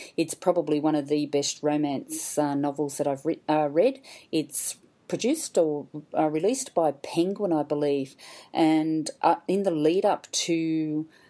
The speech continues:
uh, this release of this novel, all her back, um, back novels were four ninety-nine. So I had the opportunity to sneak in and buy, um, Fiona's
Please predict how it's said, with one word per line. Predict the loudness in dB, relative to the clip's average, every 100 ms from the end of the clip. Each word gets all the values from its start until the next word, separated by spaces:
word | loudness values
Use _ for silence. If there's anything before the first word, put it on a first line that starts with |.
| _ _ _ _ -10 -2
uh, | 0 0
this | -2 -2 -2
release | 0 0 -2
of | -4
this | -6 -2
novel, | 0 2 2 0 0 -10 _
all | 2 2 2
her | 2 2 2
back, | 2 0 0 -4 -14 -6
um, | -2 -2 -4 -6 -10 _
back | 0 0
novels | 0 0 -2 -6 -6
were | 0 2 2 0
four | -2 0 2
ninety-nine. | 2 0 0 2 2 2 0
So | 0 0
I |
had | 0 -2
the | -2
opportunity | -2 -4 -2 -2 -4
to | -4 -2
sneak | -2 0 -2 -2
in | -2 -2 -4 -4
and | -4 -4 -6
buy, | -2 -2 0 -2 -4 -10 -20 -20 -8
um, | -4 -2 -2 -6 -8 -8 -10 -8 0
Fiona's | 2 2 0 -2 -4